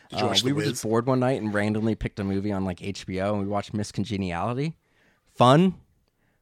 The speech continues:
Speaker 2: very problematic. It's a two thousand
Speaker 1: Hmm.
Speaker 2: comedy. Yeah,
Speaker 1: Yeah.
Speaker 2: kinda makes sense.
Speaker 1: Sandy.
Speaker 2: Ozark season four came out, so we watched the first part. Um, that's got part one and part two both out this year. Um, we watched Tick, Tick, Boom.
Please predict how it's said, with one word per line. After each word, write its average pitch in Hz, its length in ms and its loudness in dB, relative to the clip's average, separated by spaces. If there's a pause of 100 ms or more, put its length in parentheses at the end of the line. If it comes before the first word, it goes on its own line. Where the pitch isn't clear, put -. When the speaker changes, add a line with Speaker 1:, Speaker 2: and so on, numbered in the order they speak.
Speaker 2:
very 120 380 2
problematic. 123 680 2 (960)
It's - 120 -14
a 95 60 -10
two 110 160 -4
thousand 98 340 0
Speaker 1:
Hmm. - 140 -8
Speaker 2:
comedy. 92 440 -2
Yeah, 82 280 -6 (160)
Speaker 1:
Yeah. - 80 -10
Speaker 2:
kinda 92 120 -8
makes 82 180 -12
sense. 95 300 -10 (340)
Speaker 1:
Sandy. 127 220 0
Speaker 2:
Ozark 123 260 4
season 117 520 -2
four 113 380 -2
came 123 240 -2
out, 139 300 -2
so 98 240 -6
we 98 200 -2
watched 101 500 -4
the - 60 -14
first - 300 -10
part. 98 300 -4 (160)
Um, 87 260 -6
that's 87 160 -10
got 92 180 -8
part 95 200 -4
one 92 120 -4
and 90 100 -4
part 92 200 -4
two 92 380 -4
both 92 220 -6
out 80 180 -10
this 92 220 -12
year. 113 260 -2 (520)
Um, 90 380 -4 (160)
we 110 140 -4
watched 110 240 -2
Tick, - 160 -4
Tick, 101 220 -6
Boom. 131 300 2